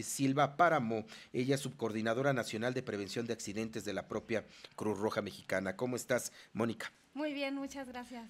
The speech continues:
Speaker 1: ¿Qué tal? Oy, pues cuéntanos un poco, Pitichi, ¿cómo está este sector? Realmente es algo que nos tenemos que poner las pilas, ¿no? Ahora sí, más que las pilas, ponernos el cinturón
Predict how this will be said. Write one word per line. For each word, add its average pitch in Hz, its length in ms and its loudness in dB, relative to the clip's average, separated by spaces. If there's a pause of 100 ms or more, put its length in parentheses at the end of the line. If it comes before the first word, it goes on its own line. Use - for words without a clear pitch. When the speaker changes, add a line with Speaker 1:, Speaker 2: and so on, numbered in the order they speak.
(120)
Speaker 1:
¿Qué 127 140 -2
tal? 123 240 4
Oy, 175 180 6
pues 147 220 2
cuéntanos 220 460 2
un 196 120 -6
poco, 202 340 0
Pitichi, 170 500 -4
¿cómo 170 260 -2
está 147 260 2
este 143 280 2
sector? 131 440 2 (300)
Realmente 135 640 10
es - 260 2
algo 139 380 4
que 113 100 0
nos 104 220 -2
tenemos 113 480 0
que 98 300 -2
poner 110 420 -2
las 117 140 -2
pilas, 170 480 0
¿no? 123 80 -4
Ahora 185 240 4
sí, - 160 -4 (200)
más 180 200 8
que 214 80 6
las 147 140 8
pilas, 175 280 2
ponernos 160 540 4
el 135 80 0
cinturón 139 540 0